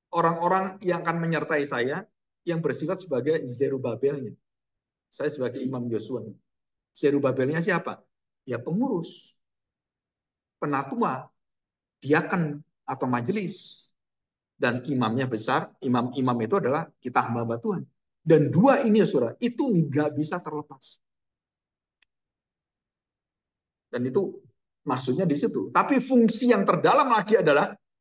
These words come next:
semua orang percaya memiliki keimamatan rajani dalam diri kita. Dan itu dibuktikan semua, dan semua ayatnya ada. Dan semuanya sudah kita baca hari ini. Ya.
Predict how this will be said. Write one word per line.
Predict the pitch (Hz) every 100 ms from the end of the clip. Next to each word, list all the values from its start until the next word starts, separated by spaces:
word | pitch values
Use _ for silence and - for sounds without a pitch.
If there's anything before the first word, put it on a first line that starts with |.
| _
semua | _ - 277 320 320 311
orang | 254
percaya | 240 233 220 277
memiliki | 269 226 240 247 254
keimamatan | 240 220 - 170 165 170 185 185 190 185
rajani | 165 175 - 170 165 - 117 120 160 - _ _ _ _ _
dalam | - 117 110
diri | 110 104 101
kita. | 87 _ _ _ _ _ _ _ _ _ _ _ _ _ _ _ _ _
Dan | 107 107
itu | 120 196
dibuktikan | 123 123 123 127
semua, | 127 - 175 127
dan | 127
semua | 127 135 180
ayatnya | 135 139 - 98
ada. | 156 156 113 - _ _ _ _ _ _ _ _ _ _ _ -
Dan | 107
semuanya | 123 147 -
sudah | - 107
kita | 123 110
baca | 117 123 117
hari | 107
ini. | - _ _ _ _ _
Ya. | 113 143